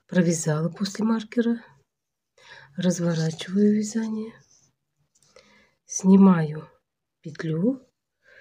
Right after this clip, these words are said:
и так как она изнаночная, я её назад удваиваю. Вот. Видите?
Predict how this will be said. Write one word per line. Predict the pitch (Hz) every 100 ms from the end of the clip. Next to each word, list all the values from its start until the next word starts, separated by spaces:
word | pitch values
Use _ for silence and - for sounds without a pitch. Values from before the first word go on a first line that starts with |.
| - _ _
и | 196 165 165
так | - 180 -
как | 156 147
она | 160 151
изнаночная, | 147 143 156 160 190 208 - 262
я | 202 165
её | 160 185
назад | 233 196 - 151 160 _ _ _ _ _
удваиваю. | 170 160 151 147 160 160 160 -
Вот. | 165 165 - - _ _ _ _ _ _ _ _ _ _ _ _
Видите? | 208 208 - 160